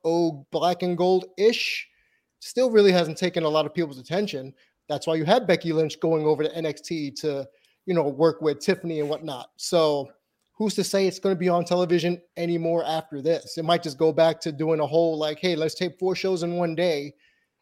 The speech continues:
and then just put 'em on half an hour at a time," you know, o-, on any kind of, like, network. So I don't know. It's weird. It's a weird, weird time in wrestling for business.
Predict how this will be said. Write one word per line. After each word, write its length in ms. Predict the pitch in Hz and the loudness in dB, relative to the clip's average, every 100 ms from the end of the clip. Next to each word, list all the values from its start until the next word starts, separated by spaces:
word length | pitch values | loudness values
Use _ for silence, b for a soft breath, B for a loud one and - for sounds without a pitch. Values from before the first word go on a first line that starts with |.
| _ | _
and 200 | 165 180 | -2 0
then 140 | 170 165 | 2 0
just 200 | 160 - | -4 0
put 160 | 202 | 2
'em 120 | 180 165 | 2 4
on 240 | 165 156 | 4 4
half 240 | 156 156 | 0 0
an 100 | 175 | 0
hour 380 | 165 151 147 151 - | 0 2 0 -4 -10
at 80 | 147 | -12
a 40 | |
time," 400 | 135 151 123 - _ _ _ _ _ - | -6 -6 -6 -14 _ _ _ _ _ -10
you 120 | 156 | -8
know, 240 | 143 139 _ | -8 -12 _
o-, 100 | 147 139 | -14 -4
on 240 | 156 151 185 | -4 -2 2
any 160 | 208 | 2
kind 240 | 202 180 160 | 2 0 0
of, 80 | 135 | -2
like, 160 | 139 | -4
network. 380 | 143 139 120 - _ _ _ | -4 -6 -10 -20 _ _ _
So 320 | - 135 123 - _ _ _ _ _ _ _ _ | -12 -10 -12 -16 _ _ _ _ _ _ _ _
I 40 | 196 | -2
don't 260 | 254 247 | 4 4
know. 100 | 180 _ _ | 2 _ _
It's 100 | - | -4
weird. 300 | 220 202 131 | 4 6 4
It's 200 | - - | -8 -10
a 40 | 160 | -2
weird, 340 | 180 214 180 | 0 0 0
weird 200 | 202 262 | -2 -2
time 300 | - 202 185 | -2 0 0
in 60 | 147 | 0
wrestling 280 | 143 151 147 | -2 -4 -6
for 100 | 151 | -4
business. 560 | 135 139 143 139 - | -2 -2 -4 -10 -14